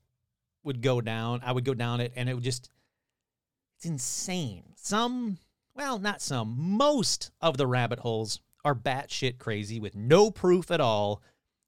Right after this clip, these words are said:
and only the same regurgitated crap that leads back to the one, to the book, to this book, to that tablet, to more. Oh, tablet? There'll be more on the tablets later. Don't worry, it's in this episode. But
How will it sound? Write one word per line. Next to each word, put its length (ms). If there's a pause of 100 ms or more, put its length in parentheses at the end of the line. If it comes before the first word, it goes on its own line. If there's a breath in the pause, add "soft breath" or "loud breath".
(100)
and 120
only 200
the 80
same 320
regurgitated 680
crap 300
that 120
leads 200
back 260
to 100
the 60
one, 380
to 100
the 80
book, 300
to 100
this 160
book, 280
to 80
that 260
tablet, 380
to 60
more. 300 (380 soft breath)
Oh, 160
tablet? 560 (260)
There'll 140
be 100
more 400
on 120
the 80
tablets 600
later. 400
Don't 160
worry, 180
it's 120
in 80
this 160
episode. 420 (580 soft breath)
But 380